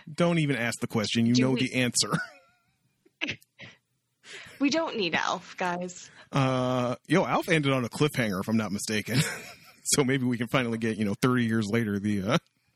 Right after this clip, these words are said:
Speaker 1: <laughs> the answer
Speaker 2: Maybe.
Speaker 1: to
Speaker 2: But,
Speaker 1: the
Speaker 2: I mean, this is, this is, this is just them re-launching,
Speaker 1: Everything
Speaker 2: like,
Speaker 1: is
Speaker 2: the old
Speaker 1: content.
Speaker 2: episodes.
Speaker 1: Everything. What do you mean?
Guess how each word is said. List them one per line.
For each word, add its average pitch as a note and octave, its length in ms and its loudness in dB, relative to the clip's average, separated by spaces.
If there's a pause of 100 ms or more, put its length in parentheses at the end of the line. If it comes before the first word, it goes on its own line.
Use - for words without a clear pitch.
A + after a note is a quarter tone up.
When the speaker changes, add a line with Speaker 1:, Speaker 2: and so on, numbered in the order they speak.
(140)
Speaker 1:
<laughs> - 640 -18
the C3+ 260 0
answer C3 340 2
Speaker 2:
Maybe. E3 420 -2
Speaker 1:
to G#3 100 4
Speaker 2:
But, D#3 80 6
Speaker 1:
the - 80 0
Speaker 2:
I - 20 0
mean, D4 140 -6
this E4 180 0
is, D#4+ 180 -6 (440)
this C4+ 280 -2
is, B3+ 240 -2 (140)
this C#4 180 0
is D#4 140 0
just A#3 320 0
them G3 340 -2 (2000)
re-launching, G3+ 920 0
Speaker 1:
Everything B2+ 360 2
Speaker 2:
like, A#2 100 4
Speaker 1:
is - 140 -4
Speaker 2:
the - 100 -4 (100)
old G2+ 200 0
Speaker 1:
content. A2 240 -2
Speaker 2:
episodes. C4 600 -6
Speaker 1:
Everything. G#2 500 -2
What C3+ 80 2
do B2+ 40 4
you B2 60 4
mean? G2+ 180 0